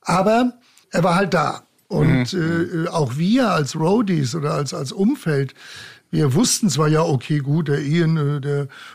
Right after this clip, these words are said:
Speaker 1: ist zwar mit dem Hoppe immer da in irgendwelchen anderen Hotels oder was auch immer, aber das hat, das war so eine, ja, das war schon so eine Art Selbstverständlichkeit. Das hat keiner so richtig, äh, wahrgenommen. Man hat's wahrgenommen, aber man hat's nicht jetzt so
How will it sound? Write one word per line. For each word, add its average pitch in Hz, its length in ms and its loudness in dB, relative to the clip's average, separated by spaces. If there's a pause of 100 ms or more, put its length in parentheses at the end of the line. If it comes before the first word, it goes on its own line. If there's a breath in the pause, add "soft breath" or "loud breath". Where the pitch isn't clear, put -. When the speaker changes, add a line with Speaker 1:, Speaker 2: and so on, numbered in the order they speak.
(100)
Speaker 1:
ist 143 180 -4
zwar 156 240 2
mit 151 140 2
dem 135 160 2
Hoppe 160 300 2
immer 156 220 2
da 147 260 -2
in 156 100 -2
irgendwelchen 151 440 -2
anderen 151 260 0
Hotels 147 400 -2
oder 143 180 -2
was 143 140 -4
auch 151 120 -4
immer, 165 160 0
aber 151 120 -2
das 143 180 -4
hat, 170 160 -2 (360 loud breath)
das 139 200 -4
war 185 100 0
so 175 100 -2
eine, 175 260 -2 (200)
ja, 196 180 -4
das 156 180 -4
war 175 100 -2
schon 175 220 -4
so 165 120 -6
eine 180 100 -4
Art 170 220 -4
Selbstverständlichkeit. 160 1000 -4
Das 127 120 -6
hat 156 140 -6
keiner 165 260 -2
so 147 120 -4
richtig, 151 480 -6 (520 loud breath)
äh, - 60 -14
wahrgenommen. 143 680 0
Man 147 140 2
hat's 156 200 0
wahrgenommen, 175 460 2
aber 147 180 0
man 147 180 -4
hat's 156 220 -6
nicht 139 140 -6
jetzt 147 160 -4
so 143 200 -4